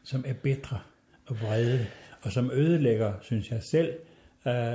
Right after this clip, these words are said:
deres eget liv, øh, og ødelægger deres forhold til deres omgivelser med at være bitre og have en vrede, som de ikke, øh,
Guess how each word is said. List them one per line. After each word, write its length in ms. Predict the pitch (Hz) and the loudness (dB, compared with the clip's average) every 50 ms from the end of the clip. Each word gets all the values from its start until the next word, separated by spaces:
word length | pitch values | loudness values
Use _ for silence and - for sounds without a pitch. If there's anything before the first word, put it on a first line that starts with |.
| 120 117 | -4 -4
deres 240 | 120 113 110 - - | -4 -4 -4 -4 -2
eget 300 | 127 120 120 120 113 113 143 | -2 0 0 0 2 2 2
liv, 180 | 175 185 180 185 185 - - - - - - - - - | 2 2 2 0 -4 -8 -12 -16 -18 -20 -20 -10 -4 -2
øh, 300 | 117 113 113 117 - 127 | 0 0 0 0 -2 -2
og 200 | 123 120 123 127 | -4 0 2 2
ødelægger 440 | 147 160 147 131 117 117 120 131 123 | 2 4 4 4 2 2 2 0 0
deres 240 | 123 120 113 110 - | 0 0 -2 -2 -2
forhold 380 | - 139 139 123 123 131 127 - | -2 0 0 0 0 -2 -4 -6
til 240 | - - 113 127 | -8 -12 -10 -10
deres 160 | 113 113 - - | -10 -8 -8 -6
omgivelser 600 | 143 147 170 160 147 151 127 120 117 110 - - | -4 -2 0 0 0 0 0 -2 -4 -6 -6 -6
med 360 | 120 117 117 123 131 139 139 139 139 - - | -6 -4 -2 0 0 0 0 -2 -4 -6 -6
at 120 | 123 117 113 | -4 -2 -2
være 280 | 113 113 120 123 131 127 - - _ _ _ _ _ _ _ _ _ _ _ _ _ - - - - | -2 -2 -2 -2 -4 -6 -8 -14 _ _ _ _ _ _ _ _ _ _ _ _ _ -20 -18 -6 -4
bitre 320 | 123 120 117 - - 143 - | -2 -2 -2 -4 -4 -6 -6
og 180 | - - 117 | -6 -4 -2
have 220 | 101 107 123 127 127 | 0 0 0 0 0
en 200 | 127 127 120 113 | -2 -2 -2 -2
vrede, 520 | 113 110 117 123 127 127 135 127 123 117 | 0 0 2 2 4 4 4 2 2 -2
som 340 | - - 127 110 110 110 107 - - - | -4 -4 -2 -2 -2 -2 -4 -8 -6 -4
de 240 | 135 120 120 123 123 | -2 -2 0 -2 -2
ikke, 440 | 120 127 139 143 143 - - - 127 | 0 0 0 -2 -2 -6 -4 0 0
øh, 280 | 120 120 117 117 120 | 2 2 0 0 -2